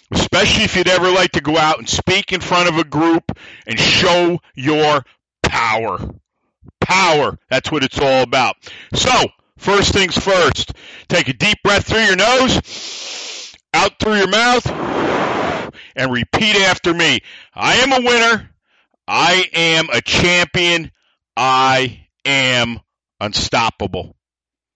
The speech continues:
And you all know why I say so many of these verses, because this is one of the things we're gonna talk about today in my new show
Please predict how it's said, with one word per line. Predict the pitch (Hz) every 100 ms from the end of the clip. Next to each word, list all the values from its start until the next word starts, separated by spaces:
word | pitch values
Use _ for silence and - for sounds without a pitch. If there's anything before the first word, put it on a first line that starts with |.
| _ _ _ _ _ _ _ _ _ -
And | 110
you | 123 165
all | 233 240
know | 220 214 180
why | 170 160 160
I | 151
say | 147 - 170 156 156 151 131 -
so | - - - 175
many | 175 175 170 160 156
of | 139
these | 147 147 143 131 - - -
verses, | 101 135 147 139 101 92 87 - - _ - - - _
because | 127 - 180 190 160
this | - -
is | 135
one | 165 165
of | 147
the |
things | 170 156
we're | 139
gonna | 143 131
talk | - 170 185 -
about | 139 131 123
today | - 135 131 131
in | 123
my | 120
new | 127 156
show | 143 123 - 170 135